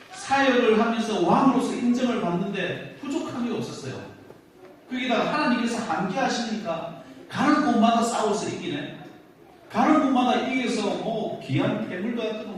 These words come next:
뭐 엄청나게 들어오죠. 전리품 엄청나게 들어오죠. 사람들이 얼마나 존경하는, "우와, 우리 왕이시여, 우리 그때 왕 사울 왕밖에 없습니다."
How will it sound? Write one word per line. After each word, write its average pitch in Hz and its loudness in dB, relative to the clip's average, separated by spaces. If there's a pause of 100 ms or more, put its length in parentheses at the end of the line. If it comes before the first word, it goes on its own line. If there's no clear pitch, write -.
뭐 180 -6
엄청나게 240 -6
들어오죠. 185 -6 (480)
전리품 - -2
엄청나게 233 -2
들어오죠. 208 -2 (1200)
사람들이 - 2
얼마나 240 4
존경하는, - 2
"우와, - 2
우리 240 4
왕이시여, 233 0 (140)
우리 196 -6
그때 226 -4
왕 175 0
사울 208 -4
왕밖에 233 0
없습니다." - -6